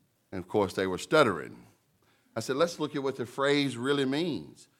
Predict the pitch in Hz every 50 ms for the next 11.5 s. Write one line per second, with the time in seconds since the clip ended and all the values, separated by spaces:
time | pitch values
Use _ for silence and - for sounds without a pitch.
0 | _ _ - 165 175 156 156 156 127 127 143 160 165 165 156 156 160 185 233 214
1 | 139 98 82 78 - - - - - _ - 139 147 165 165 165 156 160 - -
2 | 160 170 180 175 151 131 123 120 117 120 127 135 120 - - - _ _ _ -
3 | 143 143 143 147 147 143 143 139 - - - - 151 151 147 143 147 - - -
4 | - 151 147 135 127 123 - - - - 202 208 208 190 165 180 180 180 170 165
5 | 165 160 156 151 147 147 147 139 117 92 85 - - 120 135 139 151 165 185 196
6 | 190 165 156 160 165 165 160 - - 131 117 117 123 131 131 131 131 123 123 117
7 | 113 110 104 98 98 95 95 - - - _ _ _ _ _ _ _ _ _ _
8 | _ _ - 113 120 117 113 110 117 127 127 127 113 117 117 117 120 113 107 101
9 | 98 95 95 95 120 127 127 127 113 107 117 113 113 110 104 107 - 107 101 -
10 | - - 135 131 127 127 123 120 - - 127 123 123 117 113 110 107 104 - -
11 | - 113 104 - - - 92 87 85